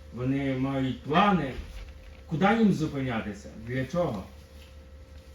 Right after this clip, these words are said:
І тоді, як ми це робимо в нашому житті, диявол потирає руки. Він каже: «Це молодці, це дуже добрі люди, дуже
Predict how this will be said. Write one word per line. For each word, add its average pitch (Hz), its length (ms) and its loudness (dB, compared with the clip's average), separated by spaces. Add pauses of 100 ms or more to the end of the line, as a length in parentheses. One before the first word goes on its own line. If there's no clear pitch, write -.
(440)
І 160 140 4
тоді, 170 600 2 (520)
як 147 180 4
ми 196 180 6
це 175 160 4
робимо 175 400 4
в 147 100 0
нашому 180 480 2
житті, 151 440 -2 (460)
диявол 190 500 4
потирає 170 520 2
руки. 160 320 0 (1160)
Він 135 140 -2
каже: 156 280 -2
«Це 151 200 -2 (180)
молодці, 151 640 -2
це 127 60 -8
дуже 156 300 2
добрі 151 320 0
люди, 139 320 -2 (840)
дуже 127 220 -6